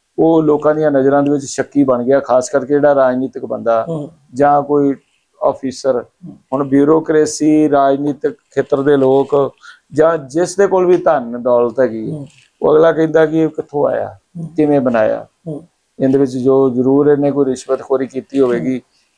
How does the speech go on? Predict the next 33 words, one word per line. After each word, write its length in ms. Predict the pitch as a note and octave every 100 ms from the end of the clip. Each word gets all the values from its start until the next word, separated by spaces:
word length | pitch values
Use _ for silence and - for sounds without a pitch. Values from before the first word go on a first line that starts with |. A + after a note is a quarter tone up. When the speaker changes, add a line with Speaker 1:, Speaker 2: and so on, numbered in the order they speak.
| A#2
Speaker 1:
ਜ਼ਰੂਰ 300 | C#3 D3 D#3
ਇਹਨੇ 240 | D3+ C#3+
ਕੋਈ 340 | C#3 D3+ C#3+ D3 _ _ _ _ _
ਉਨੀ 220 | - D3 D3+
ਇੱਕੀ 240 | C#3+ C#3+
ਕੀਤੀ 320 | C3+ C3+ D3
ਹੋਵੇਗੀ, 260 | D3 C#3 C#3
ਜੋ 440 | B2+ C3 C3 B2+ C3
ਜਿਸ 220 | B2 A#2+
ਕਰਕੇ 300 | C#3 C3+ C#3
ਇਹਦੇ 140 | B2+
ਕੋਲ 160 | B2+ B2+
ਇੰਨਾ 440 | A#2+ B2+ B2+ A#2 - _ _ _
ਕੁਝ 180 | C#3 B2+
ਬਣ 220 | A#2+ A2+
ਗਿਆ। 240 | A2 A#2 A2+ _ F#3+
Speaker 2:
ਹੂੰ। 120 | D#3+ -
Speaker 1:
ਸੋ 200 | - F#3
ਇਹ, 340 | G3 G3 F#3+ - - _ _ _ _ -
ਇਹਨੂੰ 320 | E3 F#3+ F#3
ਜਿੰਨੀ 340 | B2+ D3 E3+ F#3+
ਮਰਜ਼ੀ 320 | F3+ C#3+ E3+
ਆਪਾਂ 220 | D#3+ D#3+
ਕਰੀ 240 | D#3+ C#3
ਜਾਈਏ, 320 | B2 C3 C3 C#3+
ਮੈਂ 280 | C3+ C#3
ਤਾਂ 140 | D3 D#3
ਸਿਰਫ 240 | - D3+
ਦੋ 260 | D3+ C3 C3+
ਪੱਖਾਂ 340 | C#3 C3+ C#3
ਨੂੰ 100 | D3
ਹੀ 40 | C#3+
ਰੱਖਦਾ। 440 | A#2 - B2+ C#3